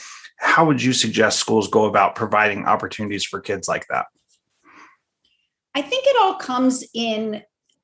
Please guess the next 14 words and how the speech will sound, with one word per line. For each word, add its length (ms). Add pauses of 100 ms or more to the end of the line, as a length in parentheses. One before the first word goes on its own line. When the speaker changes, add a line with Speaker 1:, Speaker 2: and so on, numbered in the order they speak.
Speaker 2:
discovery 1080
and 140
exploring 1040
what 280
your 240
innate 480
sparks 640 (100)
are. 420 (500)
I 60
think 240
so 480
much 400
is, 420 (100)
is 360